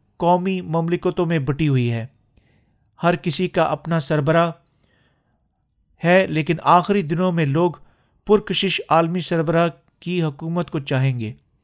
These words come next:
جو ان کے تمام مسائل کو حل کر سکے۔ دنیا اب ایسے حکمران کی منتظر ہے جو مخالف مسیح ہوگا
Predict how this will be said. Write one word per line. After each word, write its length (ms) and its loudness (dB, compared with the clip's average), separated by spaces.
جو 140 4
ان 80 -2
کے 100 2
تمام 380 2
مسائل 340 0
کو 180 -2
حل 120 2
کر 140 -4
سکے۔ 340 -8
دنیا 440 2
اب 100 4
ایسے 260 4
حکمران 500 0
کی 280 -6
منتظر 480 0
ہے 180 -2
جو 120 4
مخالف 460 2
مسیح 380 -4
ہوگا 300 0